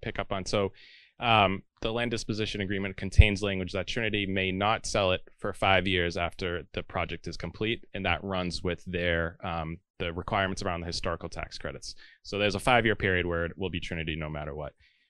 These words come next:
Um, after that point is what Abby is referring to, where they could, in theory, if they wanted to, sell it.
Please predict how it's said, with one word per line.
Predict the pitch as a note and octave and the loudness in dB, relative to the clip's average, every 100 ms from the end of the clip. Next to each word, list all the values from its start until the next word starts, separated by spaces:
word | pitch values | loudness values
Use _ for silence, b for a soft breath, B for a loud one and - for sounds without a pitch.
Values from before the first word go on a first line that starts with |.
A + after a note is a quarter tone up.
| _ G#2 | _ -2
Um, | G2 F2+ E2 E2 - | 2 2 0 -6 -6
after | G#2+ G#2+ A2 | -2 -2 0
that | G#2 F#2+ | 2 2
point | - F#2 F#2 G2+ | 0 -2 -4 -6
is | F2+ | -6
what | F2+ F#2+ | -6 -2
Abby | F2 E2+ | -2 -2
is | E2+ E2 | -4 -6
referring | F#2 E2+ D#2+ | -6 -6 -6
to, | E2 D#2+ | -6 -6
where | D#2+ | -6
they | D#2+ E2 D#2 - | -4 -2 -4 -6
could, | - G2+ E2+ | -4 -4 -4
in | F2 | -8
theory, | E2 E2 D#2 D#2 | -6 -6 -4 -6
if | D#2 - | -8 -8
they | D#2+ | -8
wanted | D#2 D2 | -8 -10
to, | - D2+ | -12 -12
sell | - | -8
it. | C#2 | -10